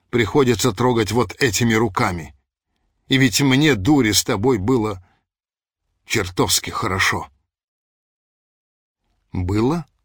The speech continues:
Было», твёрдо сказала Даша. «Но мы поедем когда-нибудь? Сил больше нет здесь торчать».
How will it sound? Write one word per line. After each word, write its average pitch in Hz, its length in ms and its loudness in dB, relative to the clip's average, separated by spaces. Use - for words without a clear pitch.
Было», 110 560 2
твёрдо 107 360 0
сказала 101 460 -2
Даша. 90 420 -4
«Но 127 100 2
мы 139 160 4
поедем 151 420 4
когда-нибудь? 107 720 0
Сил 139 300 2
больше 113 340 0
нет 107 200 2
здесь 92 240 0
торчать». 98 580 -4